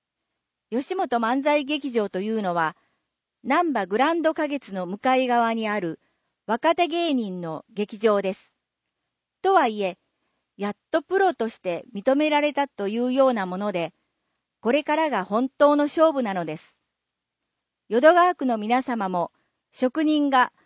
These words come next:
劇場で漫才している姿をぜひ見に来てください。かけるショー、ライブ。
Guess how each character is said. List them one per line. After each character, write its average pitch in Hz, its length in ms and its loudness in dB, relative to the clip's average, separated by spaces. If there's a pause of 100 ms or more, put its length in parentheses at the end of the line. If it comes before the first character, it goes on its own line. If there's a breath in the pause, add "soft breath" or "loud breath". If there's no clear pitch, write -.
(340)
劇 220 320 -4
場 277 220 4
で 262 120 2
漫 269 280 0
才 320 240 4
し - 80 -14
て 226 200 2
い 233 40 -2
る 220 100 -2
姿 220 520 -2
を 151 120 -8 (120)
ぜ 320 180 0
ひ 311 220 -10 (120)
見 247 140 -2
に 320 160 -2
来 - 80 -20
て 214 140 -8
く 190 80 -8
だ 185 120 -4
さ 185 200 -2
い。 143 100 -10 (1300)
か 262 160 -2
け 349 160 0
る 330 140 -4
シ - 160 2
ョ 240 300 4
ー、 - 20 -20 (240)
ラ 240 160 4
イ 226 120 0
ブ。 156 200 -8